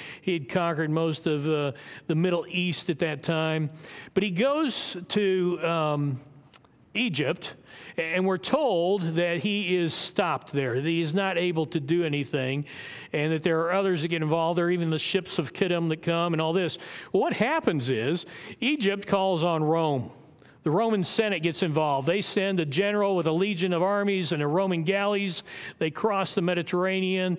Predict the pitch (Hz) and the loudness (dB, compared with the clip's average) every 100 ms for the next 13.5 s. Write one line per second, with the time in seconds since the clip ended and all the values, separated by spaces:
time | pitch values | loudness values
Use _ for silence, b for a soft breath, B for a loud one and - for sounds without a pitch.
0 | B B - 160 165 156 226 262 240 214 | B B -4 -2 0 2 0 2 2 2
1 | 247 175 123 - - - - _ _ b | 2 0 -2 -4 -10 -12 -16 _ _ b
2 | b b b b b b b b b _ | b b b b b b b b b _
3 | 160 170 156 170 170 175 165 160 165 - | 0 0 0 -2 0 0 0 0 -2 -2
4 | 123 180 165 135 139 143 139 147 147 127 | -2 -2 0 -2 0 -2 -2 0 0 0
5 | 143 147 135 123 104 - - _ _ B | 0 0 0 -2 -6 -14 -20 _ _ B
6 | B B B B - 139 139 147 156 139 | B B B B -10 -8 -4 -2 0 0
7 | - 151 151 151 135 143 - 151 160 175 | 0 0 0 0 0 0 0 0 0 2
8 | 180 240 180 247 165 143 151 - 139 202 | 0 2 2 2 2 2 0 -2 -2 0
9 | 160 143 147 - 196 190 185 113 95 135 | 0 0 -4 -2 0 0 0 0 -2 -2
10 | 160 - - _ B B B B B - | -4 -8 -16 _ B B B B B -6
11 | 143 139 135 143 139 151 190 151 123 123 | -2 0 0 -2 0 0 2 0 0 0
12 | 156 160 143 139 - 190 190 - - 147 | -2 -2 -2 -2 0 -2 -2 -4 -2 -2
13 | 107 120 - - | -2 -2 -4 -6